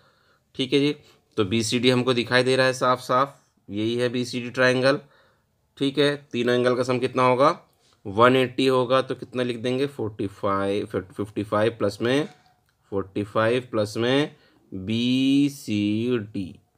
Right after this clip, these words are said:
is equal to वन एटी। क्या लिख देंगे, sum of interior angle of triangle। ये फ़ोर्टी फ़ाइव और हंड्रेड कित-, फ़ोर्टी फ़ाइव और फ़िफ्टी फ़ाइव हो गया आपका हंड्रेड डिग्री।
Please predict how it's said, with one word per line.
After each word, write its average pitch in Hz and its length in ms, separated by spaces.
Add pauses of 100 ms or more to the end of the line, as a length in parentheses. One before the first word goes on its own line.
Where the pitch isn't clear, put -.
is 98 120
equal 98 400
to 131 140 (200)
वन 110 240 (300)
एटी। 95 640 (760)
क्या 113 120
लिख 113 120
देंगे, 123 300 (420)
sum 117 240
of 147 140 (1000)
interior 117 400
angle 113 200
of 156 160
triangle। 101 400 (560)
ये 180 60
फ़ोर्टी 127 320
फ़ाइव 135 300
और 127 140
हंड्रेड 123 320
कित-, 123 240
फ़ोर्टी 117 280
फ़ाइव 127 280
और 131 60
फ़िफ्टी 123 240
फ़ाइव 127 200
हो 123 120
गया 127 120
आपका 131 240
हंड्रेड 110 400
डिग्री। 120 340